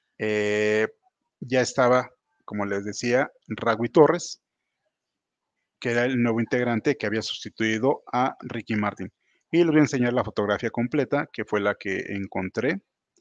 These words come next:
en las revistas de el pasado. Ahí está. Esta es la po-, la fotografía completa.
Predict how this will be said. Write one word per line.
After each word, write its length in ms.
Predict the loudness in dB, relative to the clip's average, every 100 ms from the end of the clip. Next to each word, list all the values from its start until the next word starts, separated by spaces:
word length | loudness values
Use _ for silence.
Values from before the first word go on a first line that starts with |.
| _ _ _ _ _ _
en 460 | -2 0 0 0 2
las 200 | 0 0
revistas 680 | 0 -2 0 2 2 0 _ _
de 340 | -8 -4 -4 -6
el 220 | -8 -8 -6
pasado. 420 | -8 -2 -2 -2 -12 _ _ _ _ _ _ _ _ _ _ _ _ _ -8
Ahí 180 | -6
está. 320 | -6 -2 -2 -2 _ _ _ _ _ _ _ _ _ _ _ _ _ _ _ _ _ _ _ _ _ _ _ _ _
Esta 480 | -10 -10 -2 2 4
es 260 | 2 -2 -10 -18 -8
la 400 | -6 -2 0 0
po-, 240 | 2 0
la 460 | 0 -2 0 2 0
fotografía 800 | -2 -6 -2 -2 -2 0 2 2
completa. 600 | 0 -6 -2 -2 2 0